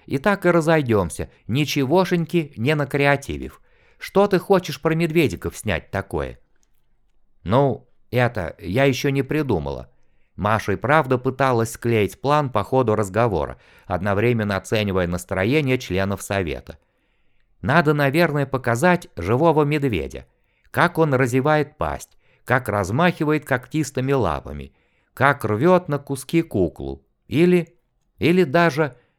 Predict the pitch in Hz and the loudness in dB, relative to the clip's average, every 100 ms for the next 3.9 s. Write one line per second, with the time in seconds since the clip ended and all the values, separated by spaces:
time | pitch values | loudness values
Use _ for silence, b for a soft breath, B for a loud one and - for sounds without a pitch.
0 | b 82 127 202 202 185 180 - 196 - | b -2 2 4 4 2 -2 0 -2 -2
1 | 101 78 - _ _ 92 160 196 196 202 | -4 -4 -6 _ _ -4 -2 0 2 4
2 | 170 87 - 65 - _ _ _ - 143 | 4 2 -2 -16 -18 _ _ _ -2 2
3 | 190 - 202 196 113 80 - 69 62 | 2 2 2 2 0 -2 -10 -10 -12